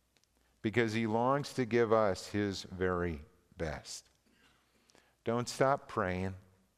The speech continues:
Don't get out of line. Keep waiting on God,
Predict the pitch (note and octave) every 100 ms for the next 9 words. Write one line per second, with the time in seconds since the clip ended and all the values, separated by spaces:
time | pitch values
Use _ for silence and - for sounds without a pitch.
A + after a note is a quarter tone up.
0 | _ _ _ - _ _ _ A2 A#2 A2
1 | B2+ C3+ C3 C#3 B2+ A2+ G2 F#2+ G2+ G#2
2 | G2 _ _ _ _ _ _ _ _ _
3 | - A#2+ G2+ A2+ A#2 A#2+ C3 C3 C#3+ G#2+
4 | F#2+ F2+ F#2+